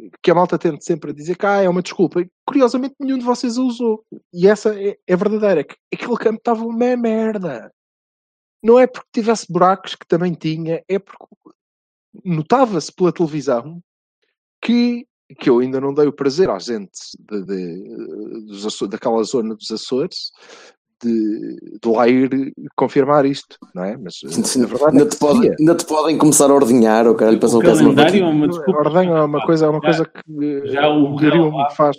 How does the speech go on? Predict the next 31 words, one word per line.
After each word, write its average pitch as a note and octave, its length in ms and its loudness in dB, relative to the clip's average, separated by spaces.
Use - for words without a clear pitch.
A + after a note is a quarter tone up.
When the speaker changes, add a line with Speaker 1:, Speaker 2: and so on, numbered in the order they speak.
Speaker 1:
com, A2+ 540 -12
com, A2 560 -12
com A2 600 -10
frequência. F#2+ 500 -6
Não, G#3 260 2
mas E3+ 200 0
eu A3+ 180 2
vou-te G#3+ 160 -2
explicar G#3 380 2
porque - 260 0
o F3+ 60 6
relevado, C#3+ 580 2
ó, F#2+ 520 -4
eh, G2 360 -8
protestante B2 600 -4
do - 100 -6
cara, A2 160 0
tu G3+ 140 -2
também A3 240 4
havias A3 280 2
de G#3+ 80 -18
estar G#3+ 220 2
de - 180 -20
colete, D#3+ 560 2
tu, A2 260 -4
queres A#2 160 -6
ver? D3 260 0
Que G#3 140 -2
é, C3 220 -2
Speaker 2:
<laughs> - 260 0
Speaker 1:
eh, D#3+ 480 -4